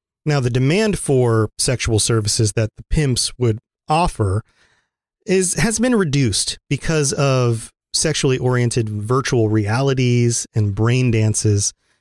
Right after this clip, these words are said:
and things like that. Now, there is a twenty-first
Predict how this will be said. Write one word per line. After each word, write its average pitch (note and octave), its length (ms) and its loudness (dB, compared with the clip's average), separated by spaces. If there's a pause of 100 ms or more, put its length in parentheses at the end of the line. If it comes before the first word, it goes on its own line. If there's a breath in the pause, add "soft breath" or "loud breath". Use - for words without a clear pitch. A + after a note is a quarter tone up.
(220)
and B2+ 80 -2
things B2 220 0
like A2 180 0
that. A2 260 0
Now, D3 260 0 (280 soft breath)
there D#3+ 140 2
is A3 120 0
a - 40 -8
twenty-first G#3+ 600 -2